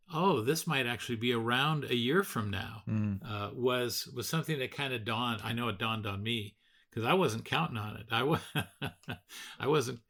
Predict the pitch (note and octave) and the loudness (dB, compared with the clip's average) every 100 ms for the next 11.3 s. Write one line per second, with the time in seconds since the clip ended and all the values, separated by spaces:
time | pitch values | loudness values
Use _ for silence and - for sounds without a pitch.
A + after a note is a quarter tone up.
0 | _ C#3+ D#3+ D#3 C3 A#2 A#2+ B2 A#2 A2+ | _ 2 4 4 2 0 2 4 2 2
1 | A#2 C3 A#2+ A2 - A#2 A2+ - A2+ F#2+ | -2 -4 -6 -10 -8 -8 -6 -4 -6 -6
2 | A2+ G#2+ G#2 - - G#2 A2 G#2+ - A#2 | -8 -6 -8 -10 -10 -8 -8 -10 -10 -8
3 | G2+ G#2+ - B2 A2+ A#2+ G#2 G2+ - C#3+ | -8 -10 -2 -2 0 -4 -4 -4 -2 0
4 | D#3+ D3 - A2 A2 A2 A2+ B2+ C#3 A2+ | 0 0 -4 -6 -6 -6 -4 -4 -6 -10
5 | - _ _ _ - A2 G#2+ A2+ - A2 | -16 _ _ _ -8 -4 -2 -2 -4 -8
6 | A2 A2 A2 G#2+ _ _ B2 B2 A2+ G2 | -8 -8 -10 -14 _ _ 0 2 2 -2
7 | _ _ _ - - - E3 E3 - - | _ _ _ -10 -10 -4 0 0 -2 -16
8 | D3 _ _ - E3 - E3 D#3 D#3+ D#3 | -16 _ _ -16 -14 -4 2 4 4 4
9 | D#3+ F3+ D3 A2+ G2+ G2 B2 A2 F#2+ - | 2 2 4 6 4 4 2 2 0 0
10 | B2 G#2 F2 F2+ - G#2+ G2 F#2+ F#2 F#2+ | 2 2 0 -4 -8 -2 0 0 -2 -2
11 | A2+ F#2+ F2+ | 0 0 0